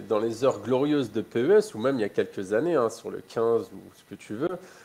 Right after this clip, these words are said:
euh, P E S a toujours eu ce truc-là de se dire, ouais, c'est toujours un peu plus difficile de phaser sur P E S,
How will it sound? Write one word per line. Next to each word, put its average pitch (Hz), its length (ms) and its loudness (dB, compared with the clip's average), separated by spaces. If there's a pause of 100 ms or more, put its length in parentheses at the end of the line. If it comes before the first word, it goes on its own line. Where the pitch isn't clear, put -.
(360)
euh, 98 280 6
P 101 240 4
E 113 80 4
S 196 180 4
a 104 80 6
toujours 139 640 -2
eu 208 80 -4
ce - 160 -8
truc-là 143 480 0
de 117 160 -2
se 104 60 -4
dire, 143 260 2
ouais, 190 180 6
c'est 107 200 -6
toujours 185 240 -4
un 170 80 0
peu 165 100 -4
plus 147 160 -10
difficile 135 600 -10
de 110 80 -2
phaser 123 400 2
sur - 200 -6
P - 140 0
E 196 140 6
S, 127 300 0